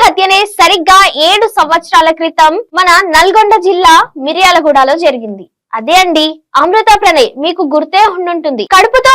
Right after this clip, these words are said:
ఉన్న అమృతని హాస్పిటల్ కి తీసుకెళ్లినప్పుడు దారుణంగా కత్తులతో చంపారు ప్రణయ్ని. సేమ్ అలాంటి దారుణ హత్యనే మనం ఇప్పుడైతే సూర్యాపేటలో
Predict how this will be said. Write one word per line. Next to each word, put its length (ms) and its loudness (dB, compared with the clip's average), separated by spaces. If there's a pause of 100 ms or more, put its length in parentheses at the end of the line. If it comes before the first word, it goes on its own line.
ఉన్న 120 2 (200)
అమృతని 560 0 (120)
హాస్పిటల్ 460 0
కి 80 -6
తీసుకెళ్లినప్పుడు 880 -2
దారుణంగా 880 2
కత్తులతో 580 -2
చంపారు 520 0 (100)
ప్రణయ్ని. 420 -4 (120)
సేమ్ 300 2
అలాంటి 380 2
దారుణ 400 2
హత్యనే 520 0
మనం 260 0
ఇప్పుడైతే 520 -2
సూర్యాపేటలో 760 0